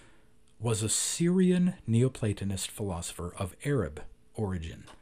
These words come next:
This is another one I will leave a bit mysterious, since it offers his account of being initiated into the mysteries of Isis. I'm going to just leave it at that.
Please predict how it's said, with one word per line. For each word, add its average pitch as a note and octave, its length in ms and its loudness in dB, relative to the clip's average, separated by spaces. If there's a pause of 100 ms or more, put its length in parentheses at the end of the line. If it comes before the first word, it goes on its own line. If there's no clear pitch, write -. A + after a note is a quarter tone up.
(760)
This D#3 640 2 (100)
is A#2+ 140 -2
another C#3+ 300 4
one F2+ 320 -2 (540)
I D#3 60 4
will D3+ 220 4
leave E3 480 -2
a A2+ 180 -8 (180)
bit D#3+ 220 -2
mysterious, - 960 -4
since - 360 -6
it - 140 -6
offers G#2+ 400 -4
his G#2 160 -8
account G2+ 420 -8
of F#2 140 -8
being G#2 360 -4 (420)
initiated A#2+ 840 0 (400)
into C#3 180 0
the C#3 100 0
mysteries A2 760 0
of A2 240 -6
Isis. - 560 -4 (1000)
I'm F#2+ 300 -4
going F#2+ 280 0
to E2 80 -6
just - 500 -6
leave F#2 340 -2
it C3 120 -2
at - 140 -6
that. - 340 -10